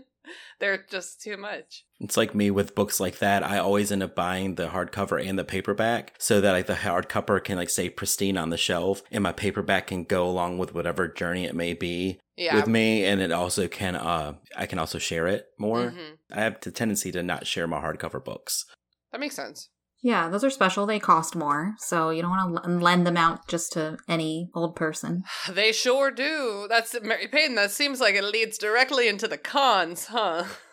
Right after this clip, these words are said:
Speaker 2: Mm-hmm.
Speaker 3: Well, well, well, Christina, you've been reading ahead.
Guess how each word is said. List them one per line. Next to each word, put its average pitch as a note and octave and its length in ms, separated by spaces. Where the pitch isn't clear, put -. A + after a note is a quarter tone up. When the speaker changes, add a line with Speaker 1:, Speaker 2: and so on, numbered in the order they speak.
Speaker 2:
Mm-hmm. G#2+ 640
Speaker 3:
Well, A#3 420
well, E3+ 320
well, B3 380
Christina, F#3+ 400
you've F#3+ 160
been G#3 140
reading G#3+ 320
ahead. A3+ 640